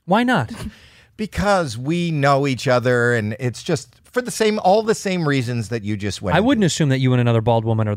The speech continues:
Speaker 1: are related. I just think you're on the same path. Maybe you're connecting. That's, like, the closest you can get.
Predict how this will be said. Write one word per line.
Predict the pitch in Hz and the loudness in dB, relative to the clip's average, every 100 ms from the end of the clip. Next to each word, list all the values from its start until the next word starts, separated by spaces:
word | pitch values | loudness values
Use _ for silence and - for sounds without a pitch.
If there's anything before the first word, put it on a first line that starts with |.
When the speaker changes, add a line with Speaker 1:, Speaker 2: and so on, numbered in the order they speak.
| 110 | -2
Speaker 1:
are | 117 | -4
related. | 101 104 117 156 131 - _ _ _ _ _ _ _ | -2 0 0 0 -2 -6 _ _ _ _ _ _ _
I | 135 | -4
just | 147 170 | -2 0
think | 180 151 | -2 0
you're | 156 | 0
on | 135 | 0
the | |
same | - 131 117 | 0 -2 0
path. | 135 131 110 - - _ _ _ _ - | -2 -2 -4 -12 -20 _ _ _ _ -4
Maybe | 147 139 | 0 2
you're | 127 | 0
connecting. | - 131 135 - 113 | 0 -2 -2 -4 -6
That's, | 120 139 | -4 -2
like, | 147 - | -2 -4
the | 120 | -8
closest | - 147 - 135 - | -2 -2 0 -2 -4
you | 127 | -4
can | 117 110 | -4 -2
get. | 123 113 | 0 0